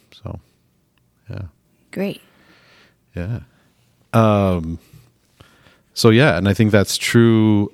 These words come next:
Speaker 1: uh, with our lives, right? Karina, if I asked you, uh, something about who you are, how you are today, uh,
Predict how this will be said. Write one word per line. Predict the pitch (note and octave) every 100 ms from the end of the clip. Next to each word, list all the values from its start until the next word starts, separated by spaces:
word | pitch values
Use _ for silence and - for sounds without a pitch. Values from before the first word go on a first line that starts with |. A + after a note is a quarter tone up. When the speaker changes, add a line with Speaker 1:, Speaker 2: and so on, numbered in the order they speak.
| -
Speaker 1:
uh, | G2 G2
with | G2 G2+
our | F2
lives, | F2 A2+ G#2 F#2 G2+ A2 -
right? | F#2+ F#2 F#2+
Karina, | - G2+ F#2+
if | F#2
I | F#2+ F#2+
asked | F#2+ - -
you, | G2 G#2 F2+ F2 G2 - - - _ _
uh, | G#2 F#2+ F2+ F2+
something | F2 - G#2+ G#2+ F#2+
about | F2+ F2 -
who | A#2+ A2+
you | G2 F2
are, | F2 F2+ F2+
how | F#2+ F#2
you | F#2 F2
are | F2
today, | - D#2 E2+ F2+ E2+ E2 F2 _ _ _ _ _
uh, | G2 F2+ E2+ E2+